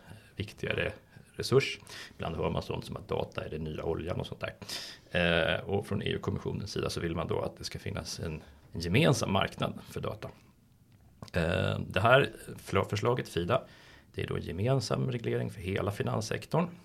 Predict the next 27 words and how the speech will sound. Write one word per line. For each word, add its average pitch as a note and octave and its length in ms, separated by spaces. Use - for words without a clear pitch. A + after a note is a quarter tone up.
Eh, G1+ 400
det E2+ 60
innebär D#2 300
bland D#2+ 280
annat E2 380
att, - 260
eh, - 60
försäkrings- F2 460
och F#2 60
tjänstepensionsföretag - 1300
ska - 120
vara D#2 100
skyldiga F#2+ 500
att - 100
dela, - 340
eh, - 280
vissa G2 220
kunddata G#2 480
med F2+ 200
andra G2 220
då. - 120
Det A#2 80
här C#3 100
är - 40
något - 240
helt G#2 240
nytt, - 420